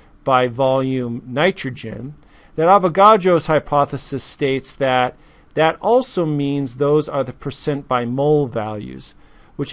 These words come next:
essentially is stating that we have twenty point nine percent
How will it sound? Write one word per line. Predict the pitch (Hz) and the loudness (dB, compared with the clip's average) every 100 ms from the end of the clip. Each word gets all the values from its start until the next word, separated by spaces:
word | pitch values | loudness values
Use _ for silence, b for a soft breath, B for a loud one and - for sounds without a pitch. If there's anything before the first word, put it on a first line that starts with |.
| - | -8
essentially | 151 - 208 220 - 165 147 139 - | -10 -6 -2 -2 -2 0 0 0 -4
is | - 123 | -10 -10
stating | - - 143 135 123 120 123 117 | -10 -4 -2 -2 -2 -4 -6 -2
that | 123 120 120 - b b | 0 0 -2 -6 b b
we | 131 143 143 | -6 -2 -2
have | 135 131 127 123 123 120 143 160 - b b b b b - _ _ _ _ - - - | -2 0 2 4 4 4 2 -2 -18 b b b b b -20 _ _ _ _ -20 -20 -16
twenty | - 165 170 156 | -6 -2 0 -2
point | 151 156 139 | -4 -6 -4
nine | 135 139 147 151 | -2 0 0 -2
percent | - 139 - 156 135 | -6 -8 -6 -4 -4